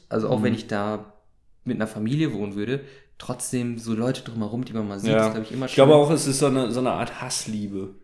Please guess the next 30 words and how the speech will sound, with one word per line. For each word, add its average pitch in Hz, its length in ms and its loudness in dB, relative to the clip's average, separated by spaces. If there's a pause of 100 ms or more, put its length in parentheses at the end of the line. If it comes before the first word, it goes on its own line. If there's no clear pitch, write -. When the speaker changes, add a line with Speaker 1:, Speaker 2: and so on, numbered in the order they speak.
(160)
Speaker 1:
Ja. 98 300 -10
Speaker 2:
Also 110 160 0
man 127 180 6
denkt 147 200 6
sich, 143 260 2
man 131 140 0
ist 127 140 -2
wahnsinnig 143 420 2
oft - 180 -10
genervt 135 800 0
so. 147 580 -2
Speaker 1:
Mhm. 107 320 -10 (220)
Speaker 2:
Ist - 100 -20
vielleicht 120 200 -2
so, 123 440 2
äh, 117 140 0
f-, - 360 -10
ab - 120 -12
und 127 80 -14
zu - 160 -14
vergleichbar 127 540 0
so 120 140 -2
mit 120 200 -4
Eltern 135 460 -2
so, 123 520 -2
ähm, 110 480 -4
gerade 107 460 0
so 107 160 -4
Pubertät 120 640 -2
rum, 127 100 0